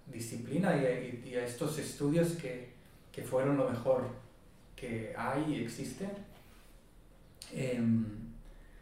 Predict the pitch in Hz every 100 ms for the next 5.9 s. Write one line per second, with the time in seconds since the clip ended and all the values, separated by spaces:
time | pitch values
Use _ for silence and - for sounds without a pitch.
0 | - - - - - - - - - -
1 | - - - - - - 135 - 151 151
2 | 151 151 - 147 139 131 135 131 131 143
3 | 117 117 110 107 - 104 98 - 101 98
4 | 95 - - - - 113 113 113 113 -
5 | 131 131 131 135 131 131 127 120 113